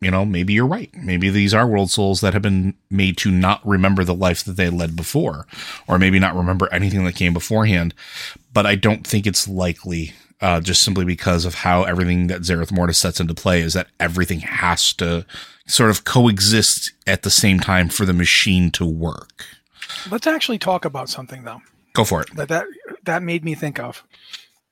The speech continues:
Speaker 2: Did Zereth Mortis exist before the rest of the universe?
Speaker 1: We have no idea, but presumably
Speaker 2: No, we
Speaker 1: it
Speaker 2: have
Speaker 1: was
Speaker 2: no
Speaker 1: built,
Speaker 2: idea, but
Speaker 1: presumably,
Speaker 2: the
Speaker 1: presumably not, because presumably it was built by the first ones.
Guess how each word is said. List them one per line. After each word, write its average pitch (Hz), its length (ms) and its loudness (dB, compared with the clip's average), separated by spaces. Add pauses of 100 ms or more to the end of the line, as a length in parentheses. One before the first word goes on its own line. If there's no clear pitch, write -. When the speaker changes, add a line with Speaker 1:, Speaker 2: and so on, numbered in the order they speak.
(600)
Speaker 2:
Did 165 180 -2
Zereth 220 440 2
Mortis 185 420 2
exist - 460 -6
before 143 580 -8 (100)
the 156 80 -4
rest 143 300 -2
of 139 80 -8
the 139 100 -6
universe? 127 600 -8 (380)
Speaker 1:
We 113 160 4
have 95 100 4
no 98 80 6
idea, 90 400 4
but 90 340 0
presumably 117 440 6
Speaker 2:
No, - 80 8
we 113 100 6
Speaker 1:
it - 40 6
Speaker 2:
have 196 80 4
Speaker 1:
was 208 80 4
Speaker 2:
no 220 80 8
Speaker 1:
built, 233 100 6
Speaker 2:
idea, 160 160 4
but - 200 -4
Speaker 1:
presumably, 131 600 6
Speaker 2:
the 110 180 -6
Speaker 1:
presumably 127 480 4
not, 113 180 4
because 92 200 -2
presumably 98 520 2
it 95 40 2
was 87 120 -2
built 92 180 0
by 92 100 0
the 85 60 -4
first 76 280 -10
ones. - 300 -14